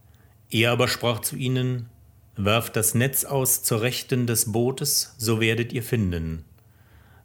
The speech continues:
Da warfen sie es aus und konnten's nicht mehr ziehen wegen der Menge der Fische. Da spricht der Jünger, den Jesus lieb hatte, zu Petrus:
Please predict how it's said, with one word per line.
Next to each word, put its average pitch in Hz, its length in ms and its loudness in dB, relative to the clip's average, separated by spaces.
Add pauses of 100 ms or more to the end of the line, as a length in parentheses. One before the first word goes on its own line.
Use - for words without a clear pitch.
Da 101 240 2
warfen 120 340 4
sie 113 100 0
es 113 200 0
aus 127 400 -2
und 113 180 -4
konnten's 139 560 0
nicht 127 300 -2
mehr 107 160 -2
ziehen 131 500 0
wegen 101 260 -2
der 90 120 0
Menge 95 320 -2
der 104 140 -4
Fische. - 380 -10 (1400)
Da 117 160 2
spricht - 420 -2
der 113 100 4
Jünger, 135 380 2
den 117 200 0
Jesus 117 460 -2
lieb 139 240 -6
hatte, 120 240 -4
zu - 160 -4
Petrus: - 840 -2